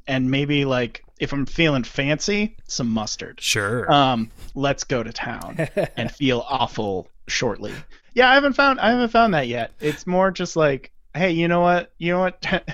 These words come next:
Speaker 1: <laughs> is plant-based? Oreos.
Speaker 2: Right.
Speaker 1: So I'm gonna have a bunch of those."
Speaker 2: <laughs> Yeah, I, I feel that.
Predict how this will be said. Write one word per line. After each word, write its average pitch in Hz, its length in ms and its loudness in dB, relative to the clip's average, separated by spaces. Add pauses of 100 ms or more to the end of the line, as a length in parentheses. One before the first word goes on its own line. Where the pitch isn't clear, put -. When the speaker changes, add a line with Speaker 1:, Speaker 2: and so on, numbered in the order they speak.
(180)
Speaker 1:
<laughs> - 200 -20
is 190 140 0
plant-based? 190 760 -4 (180)
Oreos. 147 720 2
Speaker 2:
Right. 113 160 -2
Speaker 1:
So 151 100 -2
I'm 175 120 2
gonna 226 260 4
have 196 300 4
a 190 80 4
bunch 247 360 4
of - 140 0
those." 185 400 2
Speaker 2:
<laughs> 294 1040 -2
Yeah, 110 200 0
I, 110 220 -2
I 117 120 -4
feel 110 240 -4
that. 127 560 -2